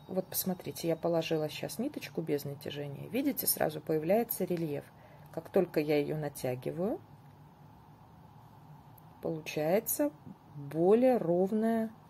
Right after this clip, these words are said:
более ровные края у пальчика, да? То есть ниточка вот приплющивается,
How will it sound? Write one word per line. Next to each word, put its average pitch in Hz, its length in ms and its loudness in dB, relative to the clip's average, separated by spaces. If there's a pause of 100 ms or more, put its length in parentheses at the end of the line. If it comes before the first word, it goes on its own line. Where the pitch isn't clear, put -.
(160)
более 170 300 2
ровные 180 340 2
края 156 480 0
у 135 80 -2
пальчика, - 640 -10
да? 208 140 -2
То - 140 -12
есть - 140 -14
ниточка - 480 -6
вот 160 180 -12
приплющивается, 180 1120 0